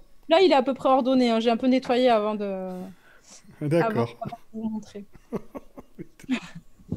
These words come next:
Speaker 1: Mais on voit ici, par exemple, on a, en fait, on a des phrases qui sont les unes à la suite des autres avec, euh, des modules, euh, de concaténation classiques. Et, euh, sur, euh, ce paragraphe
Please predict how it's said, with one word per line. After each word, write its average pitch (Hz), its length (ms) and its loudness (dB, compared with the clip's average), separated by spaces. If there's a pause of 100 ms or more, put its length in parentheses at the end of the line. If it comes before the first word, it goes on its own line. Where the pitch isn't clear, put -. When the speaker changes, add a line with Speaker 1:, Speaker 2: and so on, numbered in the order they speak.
(480)
Speaker 1:
Mais 254 80 4
on 254 100 6
voit 302 200 8
ici, 302 400 2
par 247 160 2
exemple, 226 580 -2
on 233 120 0
a, 277 160 0
en 254 140 0
fait, 302 180 2
on 277 100 0
a 285 80 2
des 254 140 -2
phrases 254 320 0
qui - 100 -12
sont 240 140 -4
les 247 240 0
unes 302 100 2
à 247 120 4
la 226 120 2
suite 214 220 -12
des 220 240 -8
autres 220 380 -6
avec, 202 320 -8
euh, 202 120 -6
des 202 120 -2
modules, 202 400 -6
euh, 190 160 -6
de 185 100 -12
concaténation 202 800 -10
classiques. 220 540 -6 (500)
Et, 294 240 0
euh, 220 120 0
sur, 262 420 -4 (360)
euh, 202 120 -6
ce - 160 -12
paragraphe 233 680 0